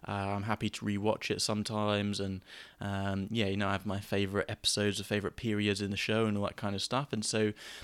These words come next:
you know, once they announced that they were gonna do a reunion, I was pretty excited. And, um, yeah, you know, I l-, watched the trailer and, and, um, you know, it looked co-,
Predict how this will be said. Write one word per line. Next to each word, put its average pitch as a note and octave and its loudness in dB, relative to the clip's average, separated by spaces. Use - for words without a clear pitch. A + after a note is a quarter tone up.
you F#3 0
know, C#3+ 8
once F3+ 4
they C#3 2
announced C3+ 2
that - -10
they G#2 4
were G#2+ 4
gonna G#2 2
do G#2+ 4
a G2+ 2
reunion, C#3+ 2
I A2 2
was G#2+ 0
pretty G#2 0
excited. A2+ 2
And, G#2 0
um, G2+ 2
yeah, F#3 6
you B2 6
know, A#2+ 6
I G#2+ 6
l-, A2+ 4
watched - 2
the - -6
trailer C3+ 6
and, A#2 4
and, G#2+ 2
um, G#2 0
you G#3 -2
know, D#3+ 2
it - -2
looked - -2
co-, - -12